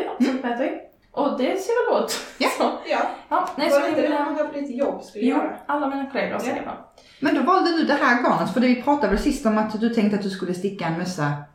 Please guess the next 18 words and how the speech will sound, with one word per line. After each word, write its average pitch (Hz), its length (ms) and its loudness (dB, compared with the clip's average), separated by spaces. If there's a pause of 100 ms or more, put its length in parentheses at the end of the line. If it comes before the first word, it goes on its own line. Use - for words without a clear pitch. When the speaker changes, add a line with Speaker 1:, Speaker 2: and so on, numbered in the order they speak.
(540)
Speaker 2:
Ja. 226 540 0 (520)
Speaker 1:
i 185 160 -6
kanske 175 320 -2
det 170 80 0
här 151 280 0
tjocka - 360 0
Speaker 2:
I 247 40 4
mitt 247 360 2 (100)
Speaker 1:
Irlandsgarnet. 262 160 4 (140)
Speaker 2:
smidgarn 208 340 0
från, 214 380 0
eh, 208 380 -2 (320)
Donegal. - 680 -4
Speaker 1:
Mm. 185 240 0 (200)
Speaker 2:
Det 269 80 2
har 233 120 4
jag 196 140 0
gjort. - 220 -4